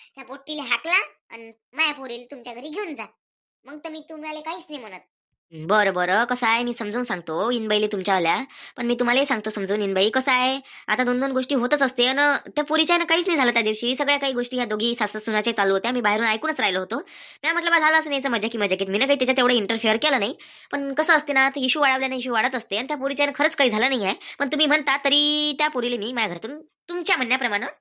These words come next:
Speaker 2: हाकलून देतो. तिला म्हणतो, "बाई, का तू दुसरे ठिकाण पाय राहायसाठी, आता तुझ्या आमच्या घरातला प्रवास इथपर्यंतच होता, आता इथून पुढे तू तुझा प्रवास पाय कुठं तुला पूर्ण करायचा आहे तर."
Speaker 1: हो, हो, हो, एक टाइम आला ना तर मला तुमच्या घरात ठेवा तुम्ही, पण असे उद्ध्वस्त, घर उद्ध्वस्त करणारे लोक तुमच्या घरात नका ठेवू.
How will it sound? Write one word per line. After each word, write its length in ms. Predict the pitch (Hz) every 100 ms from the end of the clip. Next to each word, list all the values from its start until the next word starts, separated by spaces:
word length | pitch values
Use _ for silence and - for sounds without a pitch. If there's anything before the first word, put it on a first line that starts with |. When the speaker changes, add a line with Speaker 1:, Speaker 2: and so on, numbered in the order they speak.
| _ -
Speaker 2:
हाकलून 260 | 294 254
देतो. 180 | 180 156 156 - - -
तिला 100 | 262
म्हणतो, 200 | 233 226
"बाई, 120 | 226
का 260 | - - 208
तू 100 | 226
दुसरे 260 | 208 220
ठिकाण 220 | 214 214
पाय 160 | 208 226
राहायसाठी, 500 | 214 208 220 302 - - -
आता 160 | 196 226
तुझ्या 240 | 226 226
आमच्या 240 | 214 214
घरातला 240 | 208 196 214
प्रवास 220 | 196 196
इथपर्यंतच 460 | 220 - 208 226 262
होता, 140 | 240 285 453
आता 120 | -
इथून 220 | 196 202 214
पुढे 160 | 214
तू 80 | 208
तुझा 180 | 220 214
प्रवास 220 | 190 220
पाय 160 | 311 269
कुठं 200 | 185 180
तुला 300 | - 220 196
पूर्ण 180 | 185 165
करायचा 280 | 160 151 143
आहे 100 | 143
तर." 40 | 135 - _
Speaker 1:
हो, 180 | 247 330
हो, 240 | 381 392
हो, 80 | 359 - - -
एक 180 | 233 294 -
टाइम 180 | 349 349
आला 220 | 311 339
ना 300 | 349 370 392
तर 140 | -
मला 200 | 311 339
तुमच्या 320 | 392 403 381 349
घरात 220 | 370 392
ठेवा 220 | 392 392
तुम्ही, 580 | 403 381 349 - - _
पण 100 | 320
असे 300 | 294 294 427
उद्ध्वस्त, 480 | 370 285 359 381 381
घर 240 | 302 370
उद्ध्वस्त 340 | 359 311 349 359
करणारे 460 | 330 311 330 320
लोक 140 | 311 302
तुमच्या 300 | 302 285 277
घरात 180 | 269 233
नका 180 | 233 220
ठेवू. 200 | 226